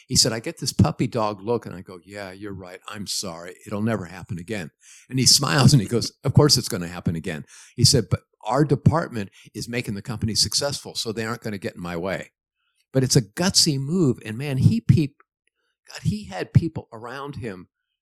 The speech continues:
that would challenge him, would be, I mean, they, they were there just, and they wanted to do great work, and he wanted them to do great work. It was,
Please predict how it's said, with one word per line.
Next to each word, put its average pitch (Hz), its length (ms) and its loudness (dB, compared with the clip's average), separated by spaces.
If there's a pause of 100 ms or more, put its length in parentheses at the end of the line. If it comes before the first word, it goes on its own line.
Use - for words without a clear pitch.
(140)
that 120 220 -4 (680)
would 127 200 0
challenge 180 600 0
him, 156 280 0
would 127 140 -8
be, 135 160 -8
I 123 60 -12
mean, 135 160 -4
they, 139 180 -10 (160)
they 170 100 -8
were 160 180 -4
there 175 300 -4 (100)
just, - 360 -6 (260)
and 123 140 -4
they 135 80 -2
wanted 143 480 -2
to 143 100 -2
do 123 180 -2
great 131 360 -4
work, 185 340 -4 (220)
and 120 140 -2
he 139 140 2
wanted 156 380 0
them 92 140 -8
to 120 100 -4
do 101 160 -10
great 95 300 -14
work. 95 200 -12
It 113 120 -16
was, 127 200 -8